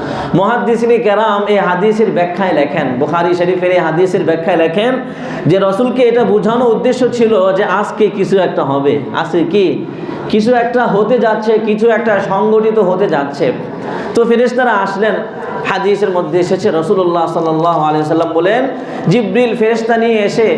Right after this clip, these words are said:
আমাকে ঘর থেকে বাহির করে নিলেন। কি করে নিলেন? বাহির করে নিলেন। হাতিমে কাবায় নিয়ে গেলেন, সেখানে নিয়ে আমাকে শুইয়ে আমার সিনা চাক করলেন। সুবহানাল্লাহ বলেন। আমার সিনা চাক করলেন, বক্ষ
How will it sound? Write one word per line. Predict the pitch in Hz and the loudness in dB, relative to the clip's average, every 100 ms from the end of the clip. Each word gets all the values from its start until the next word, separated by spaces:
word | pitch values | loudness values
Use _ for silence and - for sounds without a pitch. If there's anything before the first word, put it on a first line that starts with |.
| - - - | -2 -6 -2
আমাকে | 175 185 185 | -2 0 -2
ঘর | 151 170 - | -2 -2 -2
থেকে | 156 147 | -2 0
বাহির | 135 139 156 139 | 0 -2 -2 0
করে | 120 | 0
নিলেন। | 113 104 - - - - - - - - - - | 0 0 -2 -6 -10 -10 -10 -10 -10 -10 -8 -2
কি | 170 | 0
করে | 175 | 0
নিলেন? | 170 175 160 - - - - 170 | 2 2 0 -2 -6 -10 -8 -2
বাহির | 180 214 269 233 | 0 2 0 2
করে | 233 233 | 2 2
নিলেন। | 220 233 190 - - | 2 2 0 -4 -6
হাতিমে | 202 226 254 254 | -4 -2 0 0
কাবায় | 247 233 226 233 220 | 0 0 0 0 2
নিয়ে | 214 220 | 2 2
গেলেন, | 202 208 185 | 2 0 0
সেখানে | - 196 220 214 196 | -2 -2 0 0 2
নিয়ে | 202 220 | 2 2
আমাকে | 190 202 196 180 | 0 -2 -2 -2
শুইয়ে | - 220 240 214 - - - - | -2 0 2 0 0 -6 -8 -6
আমার | 151 190 175 143 - | -2 -2 -2 -4 -2
সিনা | 190 190 170 | 0 2 0
চাক | 147 139 - | -2 -4 -4
করলেন। | 117 107 110 - | -2 -2 -2 -4
সুবহানাল্লাহ | - 147 156 156 156 143 | -2 0 0 0 2 2
বলেন। | 135 117 - 123 127 131 - | 0 -2 -4 -4 -4 -2 -2
আমার | 160 202 | -2 -2
সিনা | 202 208 220 262 302 302 | 0 0 2 2 0 0
চাক | 226 226 233 | -2 0 2
করলেন, | 208 190 180 156 | 2 2 0 0
বক্ষ | 208 220 | -2 -2